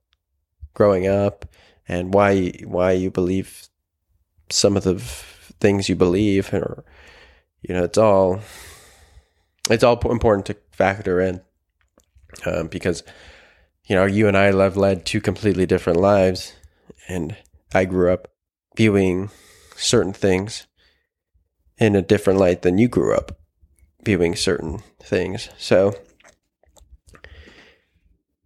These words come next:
you know, I want to, you know, I want to take great caution when speaking about these things to you, because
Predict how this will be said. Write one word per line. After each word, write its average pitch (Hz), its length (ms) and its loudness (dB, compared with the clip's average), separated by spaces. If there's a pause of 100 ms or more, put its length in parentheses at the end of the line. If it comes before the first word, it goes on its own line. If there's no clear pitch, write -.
(920)
you 131 120 -2
know, 110 80 4
I 104 80 4
want 107 300 2
to, 90 500 -2
you 104 100 0
know, 98 100 2
I 95 40 4
want 101 220 2
to 107 80 -6
take - 500 -6 (1400)
great 104 220 0
caution 98 540 0
when 90 120 -2
speaking 113 480 -4 (540)
about 90 240 2
these - 440 -4 (220)
things 92 300 -2
to - 160 -8
you, 87 140 0
because - 560 -2